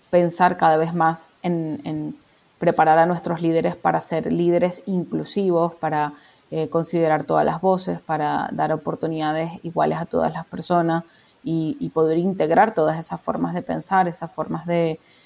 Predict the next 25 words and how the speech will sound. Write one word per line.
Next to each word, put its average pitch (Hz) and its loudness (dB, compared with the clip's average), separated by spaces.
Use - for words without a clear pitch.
em, 147 -4
de 170 -2
trabajar 156 4
dentro 156 -2
de 151 -2
un 151 -4
mismo 156 -6
equipo 151 -10
para 147 -4
un 147 -4
mismo 147 -8
fin. 147 -4
Em, 67 0
entonces 160 -8
yo 170 2
creo 160 6
que 165 0
eso 170 0
también, 160 2
sin 170 -4
lugar 156 0
a 156 2
dudas, 165 2
eh, 151 -2
pues 156 -10